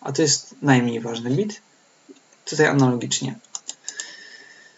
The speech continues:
Wejścia S zero i S jeden muszą być w stanie wysokim,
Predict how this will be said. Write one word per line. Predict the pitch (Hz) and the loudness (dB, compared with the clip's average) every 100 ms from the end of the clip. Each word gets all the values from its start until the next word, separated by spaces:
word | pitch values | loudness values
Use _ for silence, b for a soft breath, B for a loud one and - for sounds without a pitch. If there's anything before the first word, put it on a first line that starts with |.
| B B B _ - | B B B _ 4
Wejścia | 156 196 - | 6 6 4
S | - 170 156 | 2 2 6
zero | 135 127 135 165 | 8 8 6 4
i | 139 127 | 0 0
S | - - | 0 4
jeden | 147 151 160 - | 4 4 -2 -6
muszą | 156 139 143 | -2 0 2
być | 131 131 - | 2 0 0
w | |
stanie | - 135 123 | 2 2 2
wysokim, | 120 - 135 135 196 240 | 0 0 0 -2 -2 -4